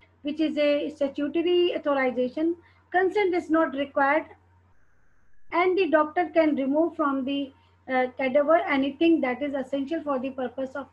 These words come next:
examination. Consent is not a defense in cases of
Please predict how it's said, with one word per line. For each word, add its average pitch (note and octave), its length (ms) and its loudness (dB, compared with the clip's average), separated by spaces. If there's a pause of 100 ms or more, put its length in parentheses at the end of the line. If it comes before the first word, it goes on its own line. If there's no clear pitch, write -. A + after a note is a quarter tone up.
(360)
examination. B3 920 -2 (4000)
Consent F4+ 400 2
is D#4+ 160 -2
not D#4 240 0
a D4+ 100 0
defense D#4+ 420 -2
in C#4 160 0
cases C#4 440 -4
of C#4 200 -4